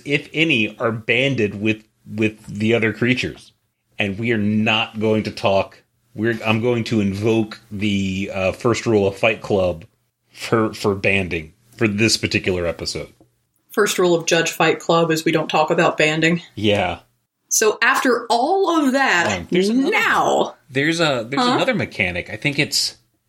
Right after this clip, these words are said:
Speaker 1: substance.
Speaker 2: What on earth is substance?
Speaker 1: There, there was a mechanic, and this was during the gap when I took time off for playing, so I don't, so it, like, came and went.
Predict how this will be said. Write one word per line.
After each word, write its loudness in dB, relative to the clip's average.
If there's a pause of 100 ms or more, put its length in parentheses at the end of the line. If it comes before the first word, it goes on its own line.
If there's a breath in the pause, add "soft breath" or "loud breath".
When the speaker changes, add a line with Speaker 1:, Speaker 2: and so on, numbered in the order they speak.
(120)
Speaker 1:
substance. 0 (460)
Speaker 2:
What 2
on 2
earth 0
is 0
substance? 0
Speaker 1:
There, -2
there -2
was -2
a 2
mechanic, -2
and -10
this 0
was 0
during 0
the 2
gap 0
when 0
I 0
took -6
time 0
off 0
for -10
playing, -4
so -10
I -8
don't, -6
so -2
it, -6
like, -6
came 0
and -4
went. -4